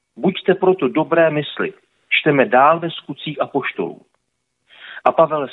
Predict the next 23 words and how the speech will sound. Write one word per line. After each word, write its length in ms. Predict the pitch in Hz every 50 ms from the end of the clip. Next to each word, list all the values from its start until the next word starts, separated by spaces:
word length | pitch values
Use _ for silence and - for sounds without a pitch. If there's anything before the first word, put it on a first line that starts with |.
| - -
sám 360 | 143 139 143 156 180 196 196
je 140 | 165 139 127
prostředníkem 1040 | - 147 143 131 - - - - 156 135 127 139 143 139 131 - 147 147 160 180 175 _ _ _ -
a 60 | - 131
dokonce 500 | 139 143 - 180 180 175 - - 156 127
důvodem 640 | - - 139 151 156 170 185 180 185 185 180 175
této 300 | - 180 175 170 - 120
naděje, 540 | 113 117 123 120 123 139 143 143 151 165 170 _ _ _ _ _ _ _ _ - -
že 80 | 170 165 -
se 100 | - 127
nakonec 440 | 120 120 139 - - 147 143 139 127
zachrání. 640 | 139 131 117 - - 127 123 120 120 110 95 80 - _ _ _ _ _ _ _ _ _ _ _ _ _ _ _ _ _ _ _ _ _ _ _ _ _ _ _ _ _ _ _ _ _ _ _ _ _ _ -
Když 160 | - 123 - -
jsem 140 | 233 233 233
byl 140 | 254 226
požádán 540 | - 185 170 151 - 202 208 214 208 190 175 -
o 80 | -
tento 320 | - 185 190 196 202 202 185
příspěvek, 680 | - - 165 147 - - - - 190 185 120 95 - - - _ _ _ _ _ _ -
napadlo 400 | - 120 - 165 170 165 196 208
mne 180 | 214 208 190 165
napsat 420 | 156 - - - - 196 185 -
novoroční 680 | 135 135 139 143 165 185 190 185 190 - - 185 165